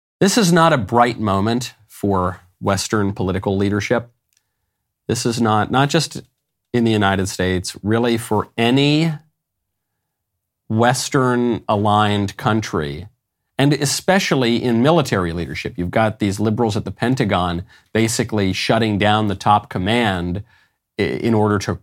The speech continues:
ram through a radical infanticide policy. And then in the American colony, in the imperial war we're fighting overseas in Ukraine, you, you see, well, I'm gonna let you see it for, I'm not allowed to do this,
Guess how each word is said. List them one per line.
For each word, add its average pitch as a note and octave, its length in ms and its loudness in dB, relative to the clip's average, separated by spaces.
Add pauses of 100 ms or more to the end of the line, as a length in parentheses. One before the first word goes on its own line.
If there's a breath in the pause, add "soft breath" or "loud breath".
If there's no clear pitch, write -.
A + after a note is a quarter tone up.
(100)
ram G#2 320 0
through G2+ 360 -2
a F2 60 -2
radical F#2 520 0
infanticide G#2 720 -2
policy. F2 560 -6 (260 loud breath)
And C3 180 2
then F#3 460 2 (840)
in B2 260 2
the A#2+ 440 2
American C3 560 2
colony, C3+ 560 2
in G#2+ 80 0
the G#2+ 100 0
imperial A#2+ 520 0
war A#2 280 0
we're G#2+ 140 0
fighting G2 680 0
overseas A2+ 680 0
in G2+ 140 0
Ukraine, G#2 800 -2 (600 soft breath)
you, D3 220 2 (720)
you D#3 220 4
see, A#3+ 580 2 (1080 loud breath)
well, D3+ 100 6
I'm A3+ 100 4
gonna A#3 140 4
let F3+ 300 2
you D3+ 100 4
see D3 320 0
it G#2+ 100 0
for, - 140 0
I'm D#3 140 4
not G#3 160 4
allowed F3+ 260 4
to C#3+ 60 0
do C#3 260 2
this, A#2+ 400 -2